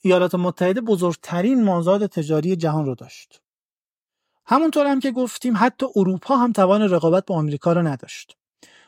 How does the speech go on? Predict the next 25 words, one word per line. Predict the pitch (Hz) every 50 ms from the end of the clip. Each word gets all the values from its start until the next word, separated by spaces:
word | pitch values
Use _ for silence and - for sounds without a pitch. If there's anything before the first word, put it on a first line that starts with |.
| _ _
وقتی | 240 294 320 - - 320
شما | - - 262 247 247 269 285 285 -
تراز | - 214 214 233 247 269
تجاری | 262 - 208 185 175 175 160 160
مثبت | 160 160 160 - - - 170 175 - -
دارید، | 196 208 262 294 294
یعنی | 254 226 247 262
پول | - - 254 269 262 214
داره | 202 202 233
به | 208 196
سمت | - - 208 220 233 -
کشور | 226 - - 170 - - - 185 214 233
شما | - - - - 156 151 160 175 175 156
میاد. | 139 127 127 127 127 - _ - _ _ _ _ _ _ _ _ _ _
اما | - 269 320 330
توی | - 302 330 302
سیستم | - 247 208 - - 254 285 247
برتون | 214 185 170 - - 180 175
وودز، | 175 233 262 - - - -
دلار | - 180 180 202 220 247 254
باید | 214 214 202 220 233
از | 226 190 180 202 -
امریکا | 170 160 156 147 143 - 240
خارج | - - - - 160 156 156 185 220 214 160 143
می‌شد. | 135 131 123 - - 131 - - _